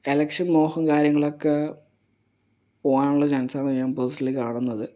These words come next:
എന്താവും എന്നത് കണ്ട് തന്നെ അറിയാം. എന്തായാലും ഈ സമ്മർ ട്രാൻസ്ഫർ വിൻഡോയിൽ ബാസ ഉദ്ദേശിച്ച രീതിയിൽ എക്സിറ്റും കാര്യങ്ങളും നടക്കുമോ, ഇനി നടക്കുന്നുണ്ടെങ്കിൽ എത്ര എമൗണ്ടിൽ നടക്കുമോ എന്നതൊക്കെ കണ്ട് തന്നെ അറിയാം. അപ്പോൾ ഇതൊക്കെയാണ് ഈ വീഡിയോയിൽ പറയാൻ കുറച്ച് കാര്യങ്ങൾ. ഈ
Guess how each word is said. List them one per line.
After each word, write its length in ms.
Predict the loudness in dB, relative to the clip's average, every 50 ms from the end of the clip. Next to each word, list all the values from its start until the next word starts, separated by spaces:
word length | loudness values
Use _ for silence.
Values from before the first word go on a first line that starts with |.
| _ _ _ _ _ _ _ _ _ _ _ _ _ _ _ _ _ _ _ _ _ _ _ 0 2 4
എന്താവും 380 | 4 4 4 2 4 4 4 4 4
എന്നത് 240 | 4 2 2 2 2 2 2
കണ്ട് 240 | 0 0 0 2 2 2
തന്നെ 160 | 2 2 2 0
അറിയാം. 220 | 0 -2 -4 -4 -6 -6 -4
എന്തായാലും 280 | 0 2 2 4 6 6 6
ഈ 20 | 4 4
സമ്മർ 200 | 2 2 2 2 2 2
ട്രാൻസ്ഫർ 340 | 2 0 0 0 0 0 2
വിൻഡോയിൽ 300 | 4 4 6 6 6 4 0 -2 -8 -18 _ _ _ _ _ _ _ -6 -2 -2
ബാസ 220 | 0 0 -2 0 2 2 2
ഉദ്ദേശിച്ച 380 | 4 4 4 2 4 4 4 4
രീതിയിൽ 240 | 4 4 4 4 4 2
എക്സിറ്റും 360 | 2 0 -4 -4 0 2 2 2 2
കാര്യങ്ങളും 360 | 0 0 0 0 0 2 2 2 0
നടക്കുമോ, 340 | 0 -4 -6 -4 -6 -6 -4 -4
ഇനി 120 | -4 -4 -2 -2
നടക്കുന്നുണ്ടെങ്കിൽ 560 | -2 -4 -4 -4 -2 0 2 2 2 2 0 -2 -4
എത്ര 200 | -4 -4 -2 -2 0
എമൗണ്ടിൽ 300 | 0 0 0 0 0 0 0 0
നടക്കുമോ 260 | -2 -4 -4 -4 -4
എന്നതൊക്കെ 400 | -2 -2 -4 -4 -6 -6 -8 -8 -8 -8 _ _ _ _ _ _ _ _ _ _ _ _ -8
കണ്ട് 180 | -4 -2 0 0
തന്നെ 140 | 0 0 0 0
അറിയാം. 180 | 0 -2 -4 -6 -8 -10
അപ്പോൾ 120 | -6 -4 -4
ഇതൊക്കെയാണ് 280 | -2 -2 0 2 4 4 4
ഈ 20 | 4
വീഡിയോയിൽ 240 | 2 0 0 -2 -2 -2
പറയാൻ 220 | 0 0 0 0 0
കുറച്ച് 200 | -2 -4 -4 -4 -4
കാര്യങ്ങൾ. 240 | -4 -2 -2 -2 0 0
ഈ 20 | -2